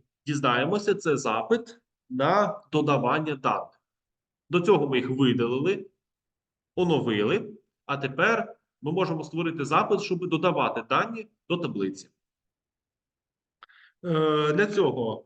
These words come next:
ми, як зазвичай, натискаємо на вкладку «Створення», натискаємо на макет запиту. Е, тут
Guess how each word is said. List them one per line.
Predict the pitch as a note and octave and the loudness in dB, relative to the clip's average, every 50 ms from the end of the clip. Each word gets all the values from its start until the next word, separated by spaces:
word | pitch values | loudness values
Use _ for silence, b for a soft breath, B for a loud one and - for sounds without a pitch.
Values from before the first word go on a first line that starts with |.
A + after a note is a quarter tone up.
| _ _ | _ _
ми, | F3 G#3+ | 0 2
як | G3 D#3 | 2 2
зазвичай, | D3+ D3 B2+ C#3+ C#3+ C#3 D3+ C#3 B2+ | 2 0 0 0 0 0 0 0 -2
натискаємо | B2+ B2 C#3+ C#3 - - C#3+ C#3+ C3+ A#2+ A#2+ | -2 -4 -6 -6 -4 -2 0 0 0 0 -2
на | B2+ | -4
вкладку | B2 B2 - C#3+ C3 A#2+ - - | -6 -6 -4 -4 -4 -4 -6 -10
«Створення», | G#2 - - B2 D3 F#3 G#3+ A3+ A3 G#3+ A3 A3 G#3+ G#3+ - _ _ _ _ _ _ _ _ _ _ _ _ - | -16 -14 -6 -2 0 2 2 2 2 4 2 2 2 0 -6 _ _ _ _ _ _ _ _ _ _ _ _ -4
натискаємо | C#3+ D3 D#3+ E3+ F3 - F#3 E3+ D#3 C#3+ B2+ B2 B2 A#2+ | 0 2 2 2 4 4 6 6 6 6 6 4 2 0
на | A#2+ B2 | -2 0
макет | A#2+ B2 B2 B2 C3+ A#2+ A2+ A#2 | 0 0 0 2 0 0 0 0
запиту. | A#2+ B2 A#2+ A#2+ A#2 - F3 F3 - A3+ A#3+ A#3 - _ _ _ _ _ _ _ _ _ _ _ _ _ _ _ _ _ _ - | 0 2 2 2 2 0 -4 -2 -2 -4 -4 -4 -8 _ _ _ _ _ _ _ _ _ _ _ _ _ _ _ _ _ _ 0
Е, | C#3+ D3 D3 D3 D3 D3 | 2 4 4 4 4 2
тут | C#3+ - - A#3 A3 F#3 D3+ - - - - - - | 0 2 2 4 4 4 4 0 -4 -8 -12 -14 -18